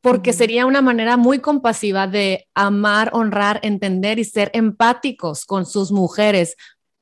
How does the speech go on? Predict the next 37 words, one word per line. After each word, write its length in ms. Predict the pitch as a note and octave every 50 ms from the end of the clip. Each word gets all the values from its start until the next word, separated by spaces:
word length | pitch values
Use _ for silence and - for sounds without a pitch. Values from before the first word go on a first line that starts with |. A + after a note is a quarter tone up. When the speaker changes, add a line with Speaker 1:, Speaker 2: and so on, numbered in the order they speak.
| _ -
Speaker 1:
se 240 | F#3+ - A3+ G#3+ A3
casen, 360 | - A3 A3+ A3+ B3+ B3+ B3+
no 120 | B3 A#3+
se 160 | A#3 B3 A#3+
casen, 440 | B3 A3 A3 A3 G#3+ A3+ A3 A3 G#3+ -
pero 180 | A3 G#3 G3+
con 140 | - G#3+ G3+
sus 200 | G#3 G#3 F#3+ G#3
esposas, 580 | G3 F#3+ - - G#3+ A3 G#3+ - A3+ G3+ - -
con 140 | G#3 G3
sus 180 | F#3+ G3+ F#3+ F#3
primas, 520 | _ - G#3 G#3+ A3 A#3 A#3 G#3+ G3+ - -
con 120 | G#3 G3
sus 160 | F#3 G3 F#3+
amistades, 760 | G#3 F#3+ F#3 F#3 F#3 E3+ - _ - G3 F#3+ G3+ A3 A3 G#3 -
con 140 | G3+ G3
sus 180 | - G3+ F#3 -
colegas 580 | _ _ - G#3 F#3+ F#3 F#3+ F#3+ G3+ A3+ A3+ G#3+
de 100 | A3 G3+
trabajo, 560 | - F#3+ F3 D#3+ E3 F3 G3 G#3 - G3+ F#3+
¿sabes? 380 | - - C4 C#4+ C4 G3 - - _
Que 100 | - A3+
ya 100 | A3+ A3+
no 100 | A3+ B3
sea, 220 | A#3 A3 A#3 A3 A3
"Ay, 100 | A#3+ B3
la 120 | B3 A3+
loca 220 | A3+ A3 G#3+ A3 B3
Speaker 2:
Ujú. 0 |
Speaker 1:
hormonal", 680 | B3+ C4 B3 G#3+ F#3 F3+ F#3+ G3 G3 E3+ D#3 E3+ D#3+ -
porque 240 | F#3+ F#3 G3 G3
así, 220 | F#3 F3 G#3 G3 - -
así, 320 | F#3+ G#3+ A3 G#3 C#4+ D#4+
esa 180 | - A3 A#3 D4+
Speaker 2:
Ujú. 60 | C4
Speaker 1:
connotación 500 | C#4+ A#3+ G#3 F#3+ - F#3 F3 G3+ G3 G#3
utilizamos 800 | A3+ G#3+ B3 G3+ F3 - - F#3+ G3+ A#3 A3 E3+ D3+ - -